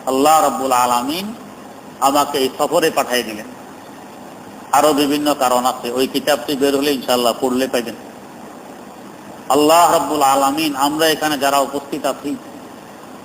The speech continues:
আমাদের পূর্বপুরুষ যত মোমেন মুসলমান আছে এবং ভবিষ্যতে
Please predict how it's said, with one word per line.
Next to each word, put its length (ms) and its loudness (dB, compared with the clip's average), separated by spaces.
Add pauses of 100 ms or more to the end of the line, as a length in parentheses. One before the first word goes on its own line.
(300)
আমাদের 400 4 (100)
পূর্বপুরুষ 800 2
যত 200 0
মোমেন 440 2
মুসলমান 520 -2
আছে 280 -4 (1200)
এবং 340 4
ভবিষ্যতে 640 2